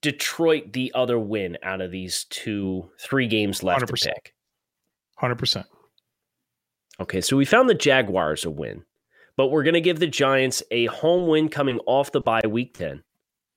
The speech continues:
Speaker 1: And we're gonna give the Giants their first win of the season in week four against the Bears. Is that correct?
Speaker 2: Yeah, and then we're gonna have to scratch and claw for the Bears, pun intended, you know?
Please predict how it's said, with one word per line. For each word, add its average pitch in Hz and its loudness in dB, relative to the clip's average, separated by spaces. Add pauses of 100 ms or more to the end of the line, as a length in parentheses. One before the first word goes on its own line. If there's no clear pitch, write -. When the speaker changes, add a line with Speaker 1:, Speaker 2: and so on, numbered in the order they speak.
(640)
Speaker 1:
And 127 0
we're 135 2
gonna 139 2
give 139 2
the 131 -2
Giants 117 2
their 117 2
first 185 -2
win 160 2
of 143 2
the 131 -2
season 117 0
in 113 -2
week 120 -2
four 107 -2
against 101 -4
the 85 -8
Bears. - -12 (1080)
Is - -12
that 107 -2
correct? - -6 (920)
Speaker 2:
Yeah, 113 0
and 110 -4
then 110 0
we're 117 2
gonna 117 0
have 120 0
to - -4
scratch 123 0
and 117 0
claw 123 2
for 120 -2
the 110 0
Bears, 110 0
pun 127 0
intended, 113 -2
you 104 0
know? 113 0